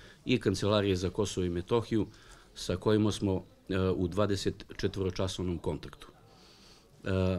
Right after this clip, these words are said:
mogu reći, e, da ovde kod nas na Pomoravlju, što se srpske zajednice tiče, nema, e, obolelih od, e,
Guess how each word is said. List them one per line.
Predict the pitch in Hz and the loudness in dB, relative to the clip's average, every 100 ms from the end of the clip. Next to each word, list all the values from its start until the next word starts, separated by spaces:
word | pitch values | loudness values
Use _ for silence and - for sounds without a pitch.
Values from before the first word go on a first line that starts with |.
| - | 0
mogu | 98 120 107 104 | 4 6 8 6
reći, | 120 127 - 123 - - - - - - - - - - - - - - | 6 2 0 0 -2 -12 -20 -20 -20 -20 -18 -20 -20 -20 -20 -20 -20 -10
e, | 104 95 90 90 90 - - - - | -4 -2 0 -2 -6 -16 -20 -20 -4
da | 98 104 | 4 6
ovde | 107 104 | 6 4
kod | - 113 | 4 4
nas | 113 98 - | 2 0 0
na | 101 | 0
Pomoravlju, | 92 113 113 107 104 | 2 2 2 4 2
što | 101 101 | 0 -4
se | 98 | -4
srpske | - 101 - | -4 -4 -2
zajednice | 95 104 98 87 87 | 2 2 2 -2 -6
tiče, | - 104 110 104 - - - - | -6 -2 -2 -2 -6 -16 -20 -8
nema, | 90 104 123 104 95 - | 2 8 8 8 2 -2
e, | 90 - | -6 0
obolelih | 92 104 98 95 92 98 | 2 6 6 6 4 0
od, | 92 | 0
e, | 92 90 | 2 0